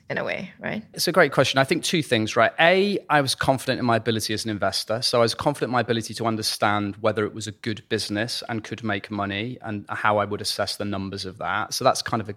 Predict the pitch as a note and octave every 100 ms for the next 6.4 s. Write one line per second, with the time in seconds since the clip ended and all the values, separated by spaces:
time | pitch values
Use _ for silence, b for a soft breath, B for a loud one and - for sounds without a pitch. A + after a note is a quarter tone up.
0 | _ A#2+ A2 G#2 F#2+ - E2 F#2+ C3 B
1 | B B B B B B - D3+ D#3+ G#3+
2 | G3 D#3 D3+ - - G#3+ G3 F3 D#3+ C#3+
3 | A#2+ D3+ D3 G#2 - A2+ G#2+ - A2 B2
4 | C#3+ - - C#3 B2 A2+ A2 _ _ B2
5 | A#2+ A#2 A2+ G#2+ G#2+ F2+ - G2 F#2+ A2
6 | D#3+ F3 -